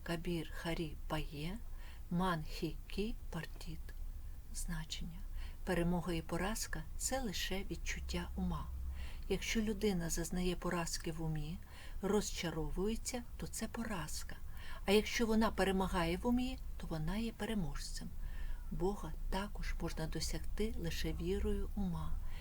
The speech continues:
Якщо немає віри в досягнення його лотосових стоп, то як ви зможете його знайти? Садгуру дає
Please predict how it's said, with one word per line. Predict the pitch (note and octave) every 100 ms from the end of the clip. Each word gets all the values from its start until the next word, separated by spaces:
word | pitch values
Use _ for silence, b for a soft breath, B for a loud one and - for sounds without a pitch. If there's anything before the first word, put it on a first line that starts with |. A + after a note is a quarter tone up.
| B B G#3+
Якщо | A#3 - C4
немає | B3+ C#4+ D4 G#3+
віри | F#3+ F3 D#3+
в |
досягнення | F3 E3 G3+ F3 F3 E3+ E3
його | E3+ E3+ F3+
лотосових | E3 G3 F#3+ D#3+ - F3+ -
стоп, | - - F#3+ A#3 - B B B -
то | D#3+
як | F3+ G#3+
ви | A#3+
зможете | A#3+ B3+ A#3+ B3 B3+
його | B3 A#3 A#3+
знайти? | B3 C4 - E3 - - B B B -
Садгуру | - F3 D3+ E3 A3+ A#3 D#3 B B B
дає | E3 F3 F3+ G3+